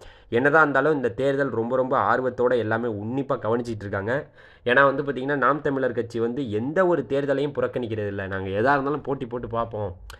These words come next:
இந்த ஒரு தைரியம் தான் வந்து பாத்தீங்கன்னா மற்றவர்களுக்கு வரமாட்டேங்குது.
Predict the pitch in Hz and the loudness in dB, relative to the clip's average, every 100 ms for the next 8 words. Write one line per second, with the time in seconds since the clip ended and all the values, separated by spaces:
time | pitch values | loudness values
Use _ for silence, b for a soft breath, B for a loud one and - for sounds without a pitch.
0 | B - 147 180 185 170 147 131 170 185 | B -6 -4 4 6 6 4 2 4 4
1 | 170 170 160 147 139 127 131 139 110 110 | 4 4 2 0 -4 -4 -4 -4 -4 2
2 | 127 120 123 123 104 113 120 113 95 123 | 2 2 -2 -2 -2 0 -2 -4 -4 -4